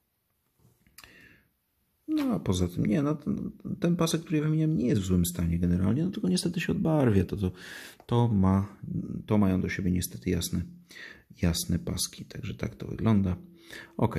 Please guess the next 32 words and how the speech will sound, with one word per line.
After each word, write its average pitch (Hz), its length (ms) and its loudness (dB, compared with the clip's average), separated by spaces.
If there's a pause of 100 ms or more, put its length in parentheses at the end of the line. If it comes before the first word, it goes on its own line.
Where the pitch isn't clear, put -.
przechodzimy - 480 -2
zatem - 320 -4
dalej - 260 0
do - 180 -4 (1300)
czynności. - 720 0 (1080)
Ok, - 360 -4 (180)
mamy 85 300 2
tak. - 600 -10 (680)
Yy, - 80 -4
przypomnę, 110 440 4
już 92 180 -2
w 82 260 -6
wielu 95 180 4
filmach 92 280 -2
pokazywałem, 92 540 -2
w 87 40 -2
jaki 85 180 -2
sposób - 360 -6
ja 92 100 2
zakładam 87 440 0 (540)
paski. 139 400 -2
Wkładam 98 420 2
sobie 95 220 -2
teleskop 104 460 0
z 104 40 0
jednej 98 240 6
strony 95 320 2
w 123 80 -4
bardzo 131 380 2
małym 95 360 6
takim, 90 440 -2
o, 85 140 -2